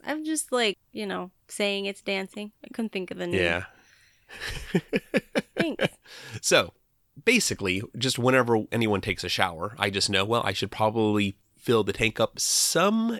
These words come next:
Speaker 2: and, um, eventually I'll check the wires and,
Speaker 1: And
Speaker 2: and check the gauges again.
Speaker 1: I feel like it's awesome that we have a bigger hot water tank. Like, they did put in a bigger one than the boat came with. So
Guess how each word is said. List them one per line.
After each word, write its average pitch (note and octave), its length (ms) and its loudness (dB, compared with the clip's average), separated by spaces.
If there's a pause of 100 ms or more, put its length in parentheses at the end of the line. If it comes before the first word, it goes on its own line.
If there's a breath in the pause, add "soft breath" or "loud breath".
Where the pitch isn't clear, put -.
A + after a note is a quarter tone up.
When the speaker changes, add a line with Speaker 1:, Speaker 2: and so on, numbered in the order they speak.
Speaker 2:
and, G2+ 600 4
um, F#2 380 2
eventually G#2 500 2
I'll F#2 340 2 (320)
check - 220 -2
the G2 80 -2
wires F2 360 0
and, F2 180 -4
Speaker 1:
And G2 120 4
Speaker 2:
and F2 120 -2
check - 160 -6
the G2 60 -10
gauges F#2 340 -6
again. F2+ 240 -8 (220)
Speaker 1:
I C4+ 120 -2 (160)
feel F4 300 2
like B3+ 540 2 (120)
it's A#3 240 -2
awesome A#3 380 2
that A#3 100 2
we A3+ 80 4
have A3 100 2
a G3+ 80 2
bigger G#3+ 600 2
hot G3+ 280 0
water G3 360 2
tank. C4 280 -2
Like, G3+ 180 -2
they F#3+ 100 0
did F#3+ 220 -4
put G#3 180 0
in F#3+ 160 2
a G3 80 0
bigger F#3+ 240 -2
one G3 200 0
than F#3 100 -2
the F#3 80 -2
boat F#3 200 0
came F3+ 220 -2
with. G#3+ 220 -2
So F#3+ 340 2